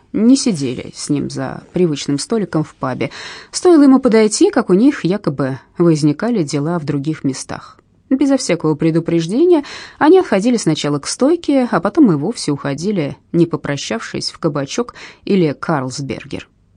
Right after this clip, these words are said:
Стейнер решил, что все потому, что он не поехал с ними на Соркфьорд. Стейнер расстраивался, как может расстраиваться лишь совсем одинокий человек. Он сердился по малейшим пустякам и все чаще зависал у телевизора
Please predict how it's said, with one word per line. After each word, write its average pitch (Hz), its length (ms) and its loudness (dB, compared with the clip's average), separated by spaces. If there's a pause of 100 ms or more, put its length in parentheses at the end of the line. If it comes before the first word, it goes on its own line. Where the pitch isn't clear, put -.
(120)
Стейнер 349 540 2
решил, 220 480 -2
что 175 420 -2
все - 160 -10
потому, 262 400 0
что - 160 -4
он 190 100 2
не 190 100 2
поехал 180 480 -2
с - 120 -10
ними 139 240 0 (300)
на 170 160 2
Соркфьорд. - 760 -8 (840)
Стейнер 381 460 4 (120)
расстраивался, 302 1120 2
как 254 140 0
может 233 280 0
расстраиваться 214 640 -2
лишь 190 320 -2
совсем 185 360 -2
одинокий 170 440 0
человек. 160 640 -6 (240)
Он 320 160 6
сердился 247 640 -2
по - 120 -2
малейшим 147 500 0
пустякам 220 680 -2
и 180 80 0
все 160 260 -4
чаще 220 500 -6
зависал 139 440 -4
у 160 80 -2
телевизора 156 640 -4